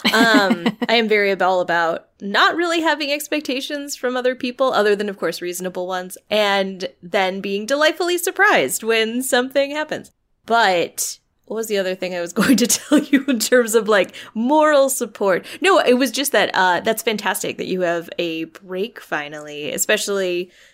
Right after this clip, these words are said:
Speaker 1: now that we're in this, like, very, um, mid to late point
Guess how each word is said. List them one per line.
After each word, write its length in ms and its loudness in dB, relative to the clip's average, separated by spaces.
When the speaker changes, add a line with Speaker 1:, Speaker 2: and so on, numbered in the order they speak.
Speaker 1:
now 260 0
that 160 -4
we're 120 0
in 120 -2
this, 180 -6
like, 360 -8
very, 540 -2
um, 300 -12
mid 500 -2
to 140 -4
late 500 -2
point 480 -6